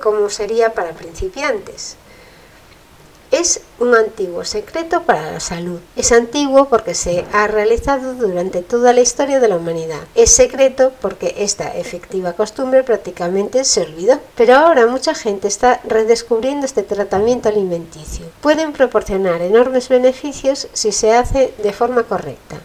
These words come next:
Adelgazamiento, corrección de la diabetes de tipo dos, aumento de energía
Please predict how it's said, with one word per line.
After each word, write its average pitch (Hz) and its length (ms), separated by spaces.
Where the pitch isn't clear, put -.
Adelgazamiento, 190 1000
corrección 190 580
de 294 160
la 220 140
diabetes 185 640
de 196 80
tipo 226 400
dos, 165 340
aumento 208 500
de 180 100
energía 294 580